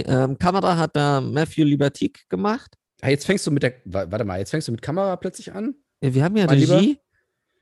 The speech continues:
Speaker 1: Wir haben
Speaker 2: Also
Speaker 1: Regie, Drehbuch, Kamera, wollte ich machen.
Speaker 2: Warte
Speaker 1: Das
Speaker 2: mal.
Speaker 1: hast du produ-, produziert,
Speaker 2: Aber das hatten wir
Speaker 1: Kamera?
Speaker 2: doch beim ersten noch nicht.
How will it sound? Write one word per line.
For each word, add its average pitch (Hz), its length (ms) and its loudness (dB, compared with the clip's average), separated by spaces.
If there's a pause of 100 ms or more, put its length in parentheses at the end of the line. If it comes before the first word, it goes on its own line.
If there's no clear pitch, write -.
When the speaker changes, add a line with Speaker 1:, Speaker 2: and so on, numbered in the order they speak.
(100)
Speaker 1:
Wir 131 80 2
haben 143 80 2
Speaker 2:
Also 131 140 4
Speaker 1:
Regie, 190 300 2
Drehbuch, 185 640 2
Kamera, 170 500 2 (140)
wollte 123 280 2
ich 143 80 0
machen. 120 340 0 (260)
Speaker 2:
Warte 135 160 4
Speaker 1:
Das 110 180 2
Speaker 2:
mal. 170 60 2
Speaker 1:
hast - 140 -4
du - 80 -8
produ-, 151 360 0 (100)
produziert, 156 520 2
Speaker 2:
Aber 131 140 4
das - 40 4
hatten 196 100 2
wir 208 60 4
Speaker 1:
Kamera? 151 180 4
Speaker 2:
doch - 60 -8
beim 143 120 2
ersten 165 300 -4
noch 107 160 -6
nicht. 98 280 -10